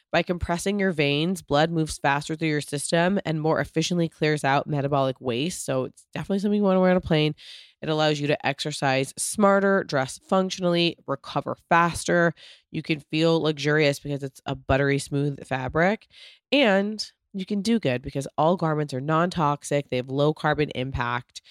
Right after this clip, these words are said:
which is absolutely incredible. Visit elastique dot co and use code best at checkout for twenty percent off your first purchase.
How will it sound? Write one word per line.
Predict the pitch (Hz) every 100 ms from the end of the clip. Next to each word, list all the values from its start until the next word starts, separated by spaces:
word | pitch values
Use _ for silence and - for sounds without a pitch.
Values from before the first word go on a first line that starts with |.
| - - - _ _ -
which | 156 156
is | 151 143 135 - - _ _ _ _
absolutely | 170 165 165 - 175 151 147 139 143 135 135 -
incredible. | 135 127 127 113 120 123 110 160
Visit | 190 208 254 247
elastique | 202 175 170 - 156 170 -
dot | 180 147 -
co | - 147 127 139 233 - -
and | 156 139 139 139
use | - 139 131 135 170 -
code | - 127 147 -
best | 123 135 -
at | 151
checkout | - 127 143 175 -
for | 151
twenty | - - 147 156
percent | 160 160 139
off | 131 151
your | 143
first | 131 127 -
purchase. | 120 127 190 240